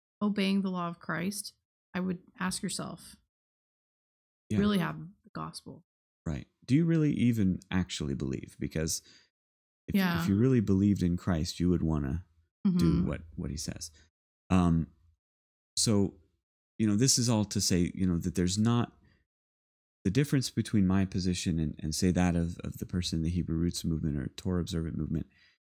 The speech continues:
Speaker 2: is not one, despite their many, many, many attempts to say it is, between those who want to obey God and tho-, and,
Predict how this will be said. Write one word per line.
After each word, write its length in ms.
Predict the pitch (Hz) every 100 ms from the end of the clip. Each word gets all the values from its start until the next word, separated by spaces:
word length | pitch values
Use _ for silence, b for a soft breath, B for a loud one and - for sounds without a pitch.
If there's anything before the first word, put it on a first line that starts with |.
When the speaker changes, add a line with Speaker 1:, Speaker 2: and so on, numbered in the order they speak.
| _ -
Speaker 2:
is 160 | 90
not 400 | 92 95 101 -
one, 460 | - 80 71 65 80 - - _
despite 580 | - - 87 - 90 -
their 160 | 98 80
many, 260 | 95 113
many, 240 | 104 101 98
many 280 | 90 87 80
attempts 500 | 71 - 76 - -
to 80 | 80
say 220 | - 67
it 80 | 80
is, 300 | 71 69 - b b _ _ _
between 640 | 92 - 98 87 85 78 82 _ _ _ _ _ _ _ _ _ _
those 220 | 95 92 -
who 80 | 85
want 280 | 90 90
to 160 | - 90
obey 220 | 82 82
God 240 | 78 71 71
and 140 | 69
tho-, 200 | 64 - -
and, 300 | 76 69